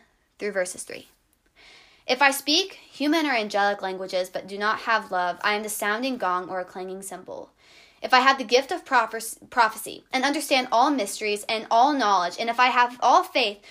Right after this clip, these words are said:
so that I can move mountains but do not have love, I am nothing. And if I donate all my goods to feed the poor, and if I give my body in order to boast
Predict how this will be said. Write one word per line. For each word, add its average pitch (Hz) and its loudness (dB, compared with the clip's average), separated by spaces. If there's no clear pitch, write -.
so - -2
that 247 6
I 269 4
can 339 -4
move 330 0
mountains 214 0
but 220 2
do 220 -8
not 240 0
have 214 -2
love, 190 2
I 262 4
am 202 -6
nothing. 202 -8
And 220 -8
if 220 0
I 214 6
donate 208 2
all 233 6
my 311 4
goods 214 0
to 208 -12
feed 240 -6
the 240 -6
poor, 208 2
and 240 2
if 269 0
I 311 8
give 262 2
my 349 4
body 208 4
in 190 -10
order 208 -2
to 196 -14
boast 208 2